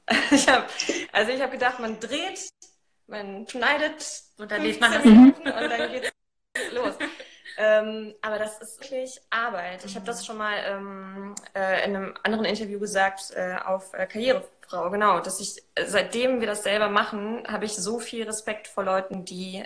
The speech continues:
Speaker 1: äh, Videos machen,
Speaker 2: Ja.
Speaker 1: weil, und die das auch wirklich so aufwendig machen, weil es extrem viel Arbeit ist. Ich hab das, ich hab das nicht erwartet.
Speaker 2: Mhm, wir haben das, glaub ich, in dem Moment ein bisschen unterschätzt, aber
Speaker 1: Ja.
Speaker 2: es ist auch viel Fisselarbeit. Man
Speaker 1: Mhm.
Speaker 2: muss auf so kleine Details a-,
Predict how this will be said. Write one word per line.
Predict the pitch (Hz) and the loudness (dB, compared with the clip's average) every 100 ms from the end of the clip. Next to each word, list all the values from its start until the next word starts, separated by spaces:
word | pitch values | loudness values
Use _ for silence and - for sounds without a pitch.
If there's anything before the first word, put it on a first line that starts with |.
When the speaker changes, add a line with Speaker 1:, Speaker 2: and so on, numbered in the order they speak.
| - | -10
Speaker 1:
äh, | - 101 104 - | -6 -4 -4 -4
Videos | 202 277 160 - | -2 -2 -2 -6
machen, | - 190 | -10 -6
Speaker 2:
Ja. | 180 | 4
Speaker 1:
weil, | 185 196 190 - - - | 4 4 0 -12 -20 -12
und | 214 | -2
die | 214 | 0
das | 214 | 0
auch | 208 | -2
wirklich | 208 226 202 | -6 -8 -10
so | 185 185 | -10 -6
aufwendig | - 262 269 185 175 180 185 | -4 -4 -4 -10 -12 -16 -18
machen, | 190 - 202 | -20 -20 -14
weil | 185 185 | -12 -10
es | 202 | -12
extrem | - - - - - 208 214 | -16 -14 -14 -14 -14 -12 -12
viel | 208 226 | -12 -6
Arbeit | - 214 190 - | -4 -4 -6 -6
ist. | - - | -12 -12
Ich | 196 208 | -12 -10
hab | 226 - | -10 -8
das, | 226 226 - - - | -8 -10 -14 -16 -12
ich | 208 | -6
hab | 233 | -6
das | 262 247 | -6 -6
nicht | 233 | -6
erwartet. | 240 202 214 214 190 185 | -6 -2 0 0 -4 -4
Speaker 2:
Mhm, | 220 214 202 | -4 -2 -2
wir | 196 | 0
haben | 220 | 0
das, | 202 | 2
glaub | 233 226 | 2 2
ich, | 220 | -2
in | 202 | -2
dem | 214 | 0
Moment | 220 208 202 | 0 -2 -4
ein | |
bisschen | 220 - 202 | -6 -10 -12
unterschätzt, | 202 208 - 247 - | -10 -6 0 0 0
aber | - 214 | -2 -2
Speaker 1:
Ja. | |
Speaker 2:
es | 196 | -4
ist | - - | -8 -8
auch | - - | -10 -4
viel | 226 220 220 - _ _ | 0 0 -2 -12 _ _
Fisselarbeit. | - 262 226 - 151 165 165 | 2 2 4 0 -2 -4 -8
Man | 180 | -4
Speaker 1:
Mhm. | 202 | -4
Speaker 2:
muss | 196 | -4
auf | - | -6
so | - 214 | -8 -4
kleine | - 226 226 | 4 4 4
Details | 220 214 214 196 202 | -2 -4 -2 -2 -2
a-, | - | -6